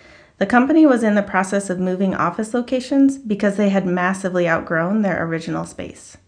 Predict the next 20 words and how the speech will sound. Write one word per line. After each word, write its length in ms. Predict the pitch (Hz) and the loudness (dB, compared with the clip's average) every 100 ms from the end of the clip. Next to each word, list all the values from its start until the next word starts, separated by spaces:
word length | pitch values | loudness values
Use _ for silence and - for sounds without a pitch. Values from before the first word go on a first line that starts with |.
| _ _ _ - - - - | _ _ _ -20 -20 -20 -4
I 100 | 185 | -4
showed 240 | 185 233 | 2 4
up 240 | 240 247 - | 4 4 0
to 120 | 220 | 2
their 160 | 196 - | 2 4
old 180 | 190 196 | 2 2
location 540 | 202 202 180 180 185 | 0 0 -6 -4 -4
as 260 | - 170 175 | -4 -6 -6
directed. 580 | 175 143 - 175 233 - _ _ - | -6 -6 -6 -8 -8 -12 _ _ -6
The 120 | 180 | 0
office 400 | 196 214 277 277 | 2 2 -2 -2
was 160 | 240 - | -2 -2
exactly 680 | 202 175 160 165 185 185 180 | -4 -2 0 0 0 -4 -2
what 240 | 180 180 | -2 -2
you 40 | |
would 100 | 180 | -2
expect 420 | 170 - 165 160 - | -4 -6 -8 -8 -10
for 160 | 151 | -10
a 80 | 156 | -10
startup. 500 | - 170 151 - | -6 -6 -6 -10